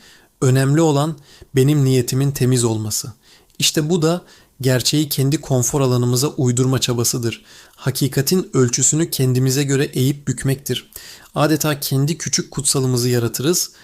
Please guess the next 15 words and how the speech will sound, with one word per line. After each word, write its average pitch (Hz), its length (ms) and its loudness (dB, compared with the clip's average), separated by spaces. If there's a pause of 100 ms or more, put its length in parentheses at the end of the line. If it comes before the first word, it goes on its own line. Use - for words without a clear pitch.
(260)
ve 131 60 0
hakikatin 135 720 -2
kendisi 123 560 0
yerine 143 480 2 (160)
ona 127 180 0
inanırız. 110 560 -2 (380)
Hatta 139 420 -2
bu 180 120 0
durum 151 280 2
bilimsel 127 460 2
alanda 123 400 2
bile 120 100 0
yaşanır. 117 520 -6 (540)
Bir 180 160 0
araştırmacı 139 800 0